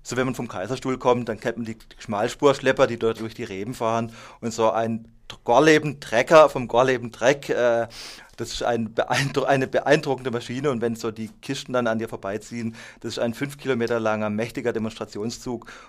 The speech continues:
Und fünfzigtausend Leute fand ich gut und wichtig in Berlin.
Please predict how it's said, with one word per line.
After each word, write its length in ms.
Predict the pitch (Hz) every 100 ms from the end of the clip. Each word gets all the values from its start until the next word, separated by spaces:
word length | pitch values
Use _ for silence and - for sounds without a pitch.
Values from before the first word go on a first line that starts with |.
| _
Und 100 | 117
fünfzigtausend 720 | - 151 - - 123 120 117
Leute 380 | 104 110 127 120 _ _
fand 320 | - 131 143
ich 320 | 143 - _
gut 320 | - 127 143 143
und 180 | 123
wichtig 280 | 123 117 127
in 140 | 113 110
Berlin. 480 | 104 90 101 98